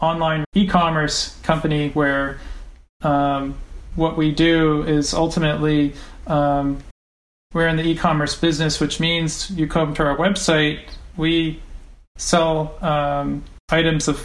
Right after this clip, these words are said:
fashion from, uh, clothing, shoes, bags, and you order them, they come to your door. So there's a whole, uh,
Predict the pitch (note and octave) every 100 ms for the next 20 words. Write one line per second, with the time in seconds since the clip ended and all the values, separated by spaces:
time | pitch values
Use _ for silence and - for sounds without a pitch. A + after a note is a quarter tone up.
0 | - - D#3+ E3+ - E3+ D#3+ D#3 - D#3
1 | D3 C#3+ C#3+ - G3 D3+ D3+ D3 D3+ -
2 | - F3 E3+ E3 E3 D#3+ - - - -
3 | E3+ E3 D#3 - D3 D3 D3 C#3+ - -
4 | - _ - D#3 D3+ D3+ D3 D3 C#3+ -
5 | - D#3 D#3+ F3+ G3+ F#3 F3+ F3 E3 D3+
6 | E3 D3 D3+ C#3+ D3+ C#3+ C#3 - D3+ D3+
7 | D3+ F3+ F3 E3+ E3 - - - - -
8 | D3+ C#3+ C#3+ C#3 C#3